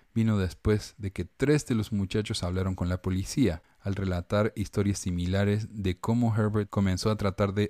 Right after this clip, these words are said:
abusarse de ellos cuando eran jóvenes y de sobreponerse a su renuencia, usualmente con pornografía y dinero. Canadá, mil novecientos noventa y tres,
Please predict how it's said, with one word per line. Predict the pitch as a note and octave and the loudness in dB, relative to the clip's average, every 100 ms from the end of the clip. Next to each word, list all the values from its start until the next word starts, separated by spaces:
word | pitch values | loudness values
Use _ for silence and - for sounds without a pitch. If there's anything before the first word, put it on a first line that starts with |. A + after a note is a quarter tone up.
| - | -2
abusarse | A2+ A2+ - G#2 - F#2 | 0 0 0 -4 -4 -2
de | F#2 A2 | 0 2
ellos | A2 A2+ C3 - | 2 0 -4 -8
cuando | - F2 F#2 | -6 -2 0
eran | F#2+ F2 | 0 -2
jóvenes | - C3 C3 C3+ - - _ _ | 0 2 4 2 -4 -12 _ _
y | A#2 A#2 | -2 2
de | A#2+ | 2
sobreponerse | - A#2+ A#2 - G2 G#2+ G#2 - A2 - | 2 2 0 0 0 2 0 0 -2 -2
a | A2 | -4
su | - G2+ | 0 2
renuencia, | F2+ F#2 G2 - - - D#2+ - _ _ _ _ | 2 2 0 0 -6 -10 -12 -18 _ _ _ _
usualmente | G2+ - G2 G2+ G2 F#2 | -4 0 4 4 2 0
con | F2 | -2
pornografía | F#2 F2 E2+ F#2 - B2 A#2+ A#2 _ | -2 -2 -2 -4 0 2 2 -2 _
y | A2 G2 | 0 0
dinero. | E2+ D#2 - - - _ _ _ _ - - _ _ _ _ _ _ _ _ | 0 -4 -8 -16 -20 _ _ _ _ -20 -20 _ _ _ _ _ _ _ _
Canadá, | G2 G2 A2+ C#3 F#2+ - | -2 2 4 4 2 0
mil | G2+ | 2
novecientos | G2 F#2+ G#2 G2 F#2+ | 4 2 -2 -4 -6
noventa | F2+ F2+ F2 F2+ | -6 -6 -6 -8
y | |
tres, | - B2 F#2+ - | -4 -2 -2 -6